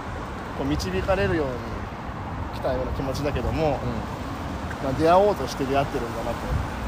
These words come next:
Speaker 2: いやー。
Speaker 1: <laughs> 思うけど。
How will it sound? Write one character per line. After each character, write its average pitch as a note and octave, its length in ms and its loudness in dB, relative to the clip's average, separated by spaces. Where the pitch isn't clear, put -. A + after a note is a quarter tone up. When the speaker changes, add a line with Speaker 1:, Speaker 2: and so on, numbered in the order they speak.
Speaker 2:
い B2 40 2
や C3+ 960 4
ー。 - 20 0
Speaker 1:
<laughs> - 20 0
思 B2+ 60 0
う B2 80 0
け - 120 -4
ど。 - 40 -4